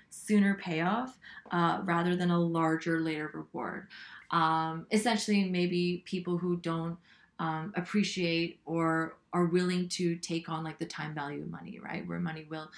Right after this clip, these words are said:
um, y-, your wealth can appreciate over time, right? If you just give a little bit now, um, you know, which is all, like, what the banks preach to you every time you open a new account, right? Um, so in this case, with respect to landlords and tenants,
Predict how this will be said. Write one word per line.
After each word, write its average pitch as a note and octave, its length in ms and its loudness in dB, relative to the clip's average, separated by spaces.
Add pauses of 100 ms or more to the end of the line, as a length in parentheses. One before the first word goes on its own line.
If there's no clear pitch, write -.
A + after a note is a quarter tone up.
(300)
um, D#3 320 -6
y-, D#3+ 180 -4
your D#3+ 260 -2
wealth D3+ 320 -4
can D#3 200 -8
appreciate D#3 480 -8
over D#3 180 -10
time, D#3 460 -8
right? E3 200 -4
If G#3 140 -10
you D#3+ 60 -10
just D#3+ 240 -10
give D#3+ 200 -6
a - 20 -10
little D3+ 260 -8
bit D#3 180 -14
now, - 300 -10 (480)
um, D3 540 -8
you D#3 80 -6
know, D3+ 80 -8
which D#3 240 -12
is - 80 -10
all, D3+ 140 -6
like, E3 120 -12 (160)
what E3+ 220 -8
the E3 80 -8
banks C#3 380 -10
preach - 340 -10
to E3+ 100 -10
you D#3 80 -8
every D3+ 160 -12
time D3+ 220 -12
you D3 100 -10
open - 220 -12
a - 80 -10
new - 180 -12
account, - 340 -12
right? E3+ 300 -6 (420)
Um, D#3+ 720 0
so G#3+ 300 4
in A3+ 340 2
this B3 300 4
case, E3+ 480 0
with F3 180 -2
respect F3 380 -2
to F3 80 -4
landlords E3 560 0
and E3 120 -6
tenants, G3 460 0